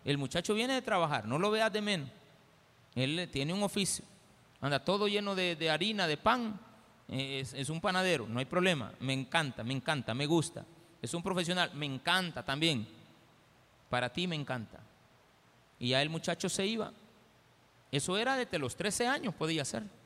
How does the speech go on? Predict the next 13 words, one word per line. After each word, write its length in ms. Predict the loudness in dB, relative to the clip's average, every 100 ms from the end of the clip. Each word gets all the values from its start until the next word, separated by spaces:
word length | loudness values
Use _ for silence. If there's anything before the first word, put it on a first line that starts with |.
| -20 -20 -20 -20 _ _ _ _ _ _ _ _ _ _ _
Desde 400 | 2 2 4 2
los 240 | 2 2 2
trece. 440 | 0 0 -2 -6 -14 -20 -20 _ _ _ _ -20 -20 -10 4
Entonces 240 | 6 6
se 140 | 4
desposaba. 760 | 4 2 2 2 4 4 2 -4 -12 -20 -20 -20 -20 -20 -20 -20 -20 _ -4
Y 140 | 0
los 140 | 2 2
papás 360 | 0 4 2
cuidaban 440 | 2 -2 0 2 0
a 60 |
la 80 | -2
muchacha. 380 | -4 -4 -8